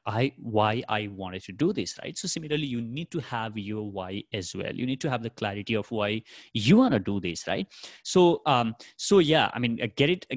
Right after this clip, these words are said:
get on for the right reason. And, uh, there's a, like, a great opportunity in the podcasting, and there's great reward that awaits you. But just, uh, you know, stay true to your content, stay true to your audience, and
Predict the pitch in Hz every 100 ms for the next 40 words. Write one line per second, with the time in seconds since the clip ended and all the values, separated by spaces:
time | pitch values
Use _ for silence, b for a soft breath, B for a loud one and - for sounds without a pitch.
0 | 101 107 135 - 139 143 156 151 _ _
1 | _ _ _ - 175 202 131 113 123 117
2 | 104 104 104 98 113 - _ 113 101 101
3 | 98 104 101 98 - 120 110 120 107 -
4 | 98 101 127 139 - 117 110 127 - 127
5 | 127 113 107 110 98 107 101 113 101 95
6 | 98 95 - - 117 123 127 - 117 104
7 | 104 104 110 117 - 127 110 98 117 104
8 | 104 113 123 - 135 196 - b b -
9 | 107 - 117 - - b b - 101 101
10 | 113 101 - _ - - 127 120 - 135
11 | 131 139 143 _ _ - 127 113 107 104
12 | - b b - 113 110 - 123 - -
13 | 120 117 - 113 - 107 98 - 104 101
14 | 98 101 - 101 92 92